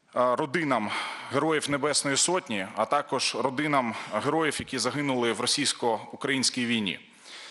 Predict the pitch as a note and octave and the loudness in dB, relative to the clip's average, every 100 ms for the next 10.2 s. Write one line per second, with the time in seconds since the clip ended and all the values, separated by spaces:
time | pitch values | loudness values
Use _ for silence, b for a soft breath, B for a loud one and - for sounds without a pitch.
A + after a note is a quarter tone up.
0 | B B B B2+ C3 C3+ B2 - B A#2+ | B B B 0 2 4 2 0 B 0
1 | C3+ - D3 D#3 D#3+ B2+ - A#2+ B2 E3 | 2 2 0 2 2 0 -2 -2 2 4
2 | D#3 C3 A#2 - A#2+ A#2 G#2+ G2+ B B | 4 2 2 2 4 4 4 0 B B
3 | - - - - C#3+ D3+ - B2 A#2+ C3 | -20 -20 -4 0 2 2 2 2 4 4
4 | B2 A#2 A#2+ A#2+ C#3+ C3 B2 C3 C3 B2+ | 2 0 -2 -2 0 2 2 0 0 0
5 | - E3 C3+ - F#2+ A2+ B2+ C3 A#2+ A#2+ | 0 2 2 0 0 0 2 0 0 0
6 | A#2+ B2 A#2 A2+ - B2+ A#2+ A#2+ B2+ - | 0 -2 -4 -2 2 2 2 2 2 2
7 | C#3+ C3 - A2 - B B B B B | 0 0 0 -2 -4 B B B B B
8 | - C#3 - C3+ B2+ B2+ C3+ - C#3 - | 0 0 2 0 0 0 0 0 0 2
9 | F3+ B2+ A2+ A#2+ A2+ A2+ G#2 F#2 G#2 B2 | 0 0 0 2 2 2 0 2 2 4
10 | C3+ | 2